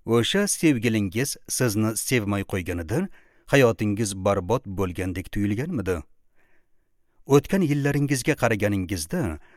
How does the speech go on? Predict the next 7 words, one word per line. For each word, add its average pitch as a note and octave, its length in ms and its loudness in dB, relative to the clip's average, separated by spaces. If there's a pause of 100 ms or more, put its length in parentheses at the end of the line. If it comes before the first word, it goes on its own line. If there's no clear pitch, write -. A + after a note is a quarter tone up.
(200)
bu F2 220 -2
soddaligidek G2 760 -4
tuyulishi A#2 380 -4
mumkin, C#3+ 480 -2 (540)
lekin D#3 440 4
o'sha B2 240 -2
paytda F2+ 440 -2